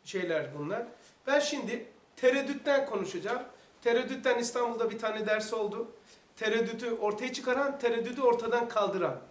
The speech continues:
diye tereddüt merak ederseniz orada var. Ben şimdi, eee,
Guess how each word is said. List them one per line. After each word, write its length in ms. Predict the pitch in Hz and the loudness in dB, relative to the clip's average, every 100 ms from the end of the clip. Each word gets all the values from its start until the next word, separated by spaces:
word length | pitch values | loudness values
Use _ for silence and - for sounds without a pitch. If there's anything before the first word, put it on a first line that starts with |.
| - _ - | -20 _ -6
diye 240 | 196 233 | -2 0
tereddüt 420 | - 202 196 - | 0 0 0 -2
merak 300 | 214 214 214 | 0 0 0
ederseniz 440 | 180 165 151 151 143 | -2 -4 -6 -10 -10
orada 260 | 196 202 | -8 -4
var. 120 | 233 262 - - - _ - | -2 -4 -8 -20 -20 _ -6
Ben 140 | 226 | -4
şimdi, 460 | 226 240 233 254 262 - _ _ _ _ | -4 -6 -6 -6 -8 -18 _ _ _ _
eee, 720 | 190 180 180 180 175 175 175 | -10 -4 -2 -2 -4 -6 -8